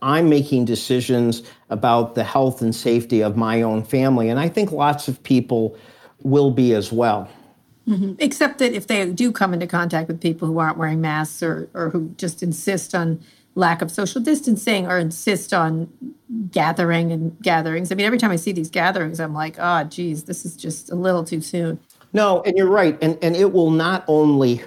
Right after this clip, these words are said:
Speaker 1: hurt those people and the people that they infect, but it will make people in the long run even more hesitant to come back, even more hesitant to walk into a, um,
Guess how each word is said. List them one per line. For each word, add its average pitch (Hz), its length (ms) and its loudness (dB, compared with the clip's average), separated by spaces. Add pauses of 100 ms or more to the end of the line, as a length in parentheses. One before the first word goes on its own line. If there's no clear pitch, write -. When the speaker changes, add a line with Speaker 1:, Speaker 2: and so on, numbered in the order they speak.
(120)
Speaker 1:
hurt - 360 0
those 120 300 2
people 107 580 -2
and 113 100 0
the 113 60 2
people 127 440 0
that 107 160 0
they 113 160 2
infect, 107 680 0
but 131 240 2
it 185 220 2
will 190 180 4
make 143 460 2
people 143 560 0
in 123 160 2
the 117 60 2
long 120 440 2
run 107 300 0 (220)
even 123 340 2
more 127 260 4
hesitant 113 600 -2
to 107 80 -8
come 107 340 -2
back, 98 400 0 (240)
even 127 280 4
more 127 220 4
hesitant 113 540 -2
to 117 80 -4
walk 107 440 0
into 107 520 0
a, 104 400 2
um, 98 400 0